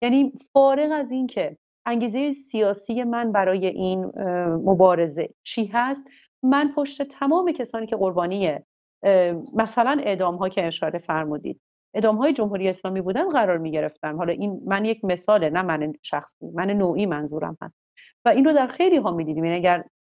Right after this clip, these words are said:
زندانی می‌شد، همه صداش بودن. اگر کسی، اه، وارد مثلاً، اه، یک دادگاه ناعادلانه‌ای می‌شد، مثل مثلاً کیس‌های مختلفی که در این یک سال گذشته دیدیم، می‌دیدیم همه، یعنی اصلاً فرقی نداشت، بچه‌های پادشاهی خواه حمایت می‌کردن،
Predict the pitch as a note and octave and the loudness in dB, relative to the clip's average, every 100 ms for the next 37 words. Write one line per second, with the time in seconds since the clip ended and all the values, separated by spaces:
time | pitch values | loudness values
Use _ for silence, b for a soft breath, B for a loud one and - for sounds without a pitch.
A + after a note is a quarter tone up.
0 | _ _ _ _ B3 G3 G#3 F#3+ F#3+ G#3 | _ _ _ _ -4 0 4 4 2 0
1 | C#4 A3+ G#3+ A3 A3+ - A3 A3 A3+ F#3+ | 0 0 0 -2 -4 -6 -4 -2 0 0
2 | F3 E3 - - - - - F3 F3 F3 | 0 -2 -6 -12 -10 -8 -2 2 2 0
3 | B B _ - A#3+ A#3+ A3 G#3 F#3+ - | B B _ 0 0 2 -2 -2 -4 2
4 | F3+ F3 E3 D#3+ - F#3+ _ _ - F#3 | 2 4 0 -4 -14 -20 _ _ -4 2
5 | F#3+ G3 G#3+ F#3 - E3+ F3 F#3 F3 F3 | 2 2 0 -4 -2 0 2 0 -4 -4
6 | E3 D#3 - F3+ F#3+ F#3 E3+ E3+ G3 G3+ | -6 -8 -6 -4 -2 -2 -2 0 -2 0
7 | F3 E3 D#3+ D#3 D#3 A#3 G#3+ - E3+ E3+ | -2 -2 0 -2 0 -2 -4 -4 -4 -4
8 | F#3 E3 F3 - E3 F3 F3+ E3 - D#3 | -4 -4 -6 -4 -2 0 0 -2 -2 -4
9 | G#3 A3 F#3+ F3 F3 E3 - D#3 D#3+ D#3+ | -2 -4 -2 -2 -2 -4 -4 -4 -4 -2
10 | D#3 - D#3 D#3 D#3+ B B - C4+ C#4 | -4 -4 -8 -6 -6 B B 0 4 4
11 | C#4 C#4 C4+ C#4 A#3 A#3+ A3+ A#3+ A#3+ A3+ | 4 2 2 4 2 -2 -6 -4 -2 -2
12 | A3 G3 F#3+ F#3+ F#3+ G3 G#3+ G#3 G3 G3 | -4 -4 -6 -8 -4 -4 -2 -2 -4 -4
13 | F#3+ - A3 G3+ F#3 F#3 F3+ F3+ E3+ F3 | -2 -2 -2 -4 -6 -8 -6 -4 -2 -4